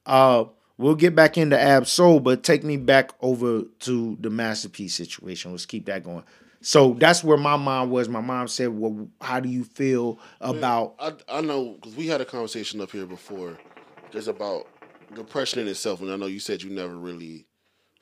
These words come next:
Speaker 2: been in that mind state before.
Speaker 1: I wouldn't call it depression because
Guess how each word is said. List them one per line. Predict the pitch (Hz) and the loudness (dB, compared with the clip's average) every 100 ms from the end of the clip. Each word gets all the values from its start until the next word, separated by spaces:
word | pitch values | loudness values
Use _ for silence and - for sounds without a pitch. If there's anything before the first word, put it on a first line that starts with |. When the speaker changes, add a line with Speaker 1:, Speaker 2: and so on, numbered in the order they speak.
| _ _ _ | _ _ _
Speaker 2:
been | - 110 | -6 -6
in | 101 | -8
that | 92 | -10
mind | 92 104 92 | -8 -8 -10
state | 98 85 | -12 -14
before. | 78 87 73 _ _ _ | -16 -18 -18 _ _ _
Speaker 1:
I | - | -4
wouldn't | 220 254 214 | 2 4 4
call | 202 196 | 6 6
it | 165 | 6
depression | 143 - 190 170 | 4 4 4 4
because | 147 165 156 | 0 0 -2